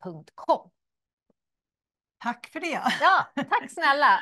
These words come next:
Speaker 2: <laughs> Var
Speaker 1: Och, ehm, ja.
Speaker 2: aktiverar jag notifiering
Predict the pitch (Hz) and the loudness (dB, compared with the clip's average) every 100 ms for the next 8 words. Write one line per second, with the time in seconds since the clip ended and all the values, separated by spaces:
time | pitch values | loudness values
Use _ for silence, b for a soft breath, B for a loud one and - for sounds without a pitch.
0 | - - 254 285 285 285 - - 254 247 | -4 -10 -2 4 4 2 -4 0 2 2
1 | 247 247 277 226 262 254 302 302 302 285 | 2 -2 -2 -4 -4 -4 -6 -4 -4 -2
2 | 277 262 269 277 262 - 302 330 320 302 | -4 -4 -8 -10 -12 -10 -10 -8 -8 -6
3 | 233 208 | -8 -8